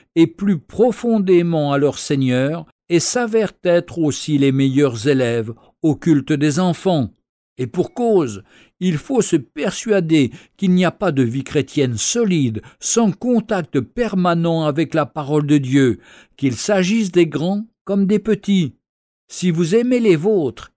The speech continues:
et désirez les voir suivre de bonne heure le chemin de Dieu, confiez-leur la Bible, imitez l'aïeul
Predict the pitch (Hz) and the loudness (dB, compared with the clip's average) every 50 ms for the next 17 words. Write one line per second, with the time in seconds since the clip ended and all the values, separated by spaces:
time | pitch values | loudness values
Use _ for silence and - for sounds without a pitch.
0 | _ _ - 135 139 135 160 156 135 143 175 170 151 180 180 165 147 135 117 123 | _ _ -4 -4 0 2 2 2 2 2 -2 -2 0 0 2 2 2 0 0 0
1 | 147 131 123 - - - - 196 190 170 131 113 120 120 110 117 117 120 135 175 | -2 -2 -2 -6 -8 -6 -4 -2 -2 -2 -2 -2 -4 -2 -2 -2 -2 -2 0 0
2 | 185 180 170 170 165 165 160 139 123 117 113 107 - - - 202 202 202 220 214 | 0 0 0 2 2 2 2 2 0 -2 -4 -6 -6 -4 -2 -2 0 2 0 0
3 | 185 151 147 135 117 113 113 120 120 120 120 - _ _ _ _ _ _ _ _ | 0 2 0 0 0 -2 0 0 0 0 0 -4 _ _ _ _ _ _ _ _
4 | _ _ _ - 240 262 254 226 226 - - - 214 202 190 180 170 170 180 180 | _ _ _ -4 0 2 2 0 0 -4 -6 -2 2 4 4 4 4 4 2 2
5 | 175 170 139 127 135 127 120 117 120 131 139 127 117 110 95 87 95 90 - - | 2 2 0 0 -2 -4 -4 -4 -2 -2 0 0 0 -2 -2 -4 -10 -12 -14 -16
6 | _ _ _ _ _ _ 226 233 240 233 233 220 - - - 226 214 196 185 175 | _ _ _ _ _ _ 2 2 2 4 2 2 0 0 -2 0 0 2 0 0
7 | 165 156 156 147 151 147 139 135 120 113 | 0 0 2 2 4 4 4 2 0 -2